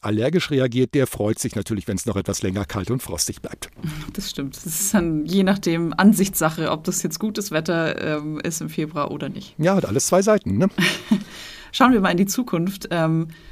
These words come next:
Speaker 2: wird der Februar sich dann in der Zukunft immer mehr zum Frühlingsmonat entwickeln? Oder, weil jetzt zum Beispiel ja dieser
Speaker 1: Hm.
Speaker 2: Monat dann so kalt ist, ist das auch noch eine Möglichkeit, dass das so bleibt?
Speaker 1: Naja, wir haben ja generell, ähm,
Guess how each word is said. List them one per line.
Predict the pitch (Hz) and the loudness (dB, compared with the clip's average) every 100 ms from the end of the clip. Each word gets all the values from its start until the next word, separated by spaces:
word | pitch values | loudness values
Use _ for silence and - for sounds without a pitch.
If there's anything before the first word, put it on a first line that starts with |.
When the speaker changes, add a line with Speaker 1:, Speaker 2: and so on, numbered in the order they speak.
| - | -14
Speaker 2:
wird | - 190 | -2 2
der | 190 | 2
Februar | 190 180 208 214 208 | 6 4 6 4 6
sich | 196 202 | 4 2
dann | 170 | 0
in | 165 | 2
der | 160 | 0
Zukunft | 160 196 196 180 | -2 -4 -4 -2
immer | 175 175 | -4 -2
mehr | 170 | -2
zum | 170 165 | -2 -6
Frühlingsmonat | - 175 233 - 220 233 233 | -2 2 2 2 -2 0 0
entwickeln? | 233 233 233 240 214 | 0 0 0 2 2
Oder, | 170 202 220 214 170 | 6 8 8 6 4
weil | 170 165 160 | 2 2 0
jetzt | 160 156 | -2 -2
zum | 165 | -2
Beispiel | 151 156 147 | -2 0 -4
ja | |
dieser | 143 151 | -2 -2
Speaker 1:
Hm. | 185 | -2
Speaker 2:
Monat | 160 160 160 | -2 -2 -2
dann | 147 147 | -4 -4
so | 143 | -6
kalt | - - 156 202 | -10 -6 -4 -2
ist, | - 269 277 | -2 -2 -2
ist | - 190 | -8 -4
das | 170 | -2
auch | - 175 | -2 2
noch | 220 | 4
eine | 220 | 4
Möglichkeit, | 208 214 - - 240 240 | 4 0 -10 -8 -8 -6
dass | 196 | -8
das | 165 | -6
so | 151 | -6
bleibt? | 151 - - - - - - - - - - | -6 -6 -6 -10 -20 -14 -14 -14 -18 -18 2
Speaker 1:
Naja, | 156 190 190 | 8 12 12
wir | 170 151 | 12 10
haben | 180 | 10
ja | 160 | 10
generell, | 160 170 143 147 156 156 | 10 8 10 10 10 10
ähm, | 139 147 151 151 | 8 8 6 4